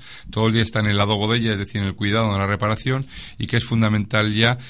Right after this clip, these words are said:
empezar a abovedarlo, cosa que ya en mil quinientos veinticinco vemos que sucede.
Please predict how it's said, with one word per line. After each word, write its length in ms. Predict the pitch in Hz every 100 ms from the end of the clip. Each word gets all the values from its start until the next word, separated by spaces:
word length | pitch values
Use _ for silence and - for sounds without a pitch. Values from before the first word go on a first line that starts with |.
| - -
empezar 400 | 87 90 98 98
a 20 |
abovedarlo, 520 | 92 92 95 98 101
cosa 280 | 101 98 98
que 100 | 95
ya 140 | 101 87
en 140 | 98
mil 160 | 101 101
quinientos 320 | - 95 98
veinticinco 440 | 90 98 104 101 87
vemos 280 | 90 92
que 80 | -
sucede. 440 | 87 78 90 82